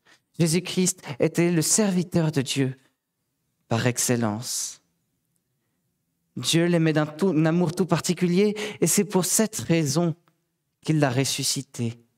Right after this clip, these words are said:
Par la résurrection, par la mort et la résurrection de Jésus-Christ, nous sommes délivrés de toutes nos épreuves.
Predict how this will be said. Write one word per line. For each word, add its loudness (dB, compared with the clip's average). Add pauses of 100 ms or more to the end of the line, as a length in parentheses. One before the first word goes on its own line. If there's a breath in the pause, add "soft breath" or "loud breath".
(2000)
Par 2
la 2
résurrection, 0
par 2
la 2
mort 2
et 2
la 2
résurrection 0
de 2
Jésus-Christ, -2 (340 loud breath)
nous 2
sommes 2
délivrés 2
de 0
toutes -4
nos 2
épreuves. -4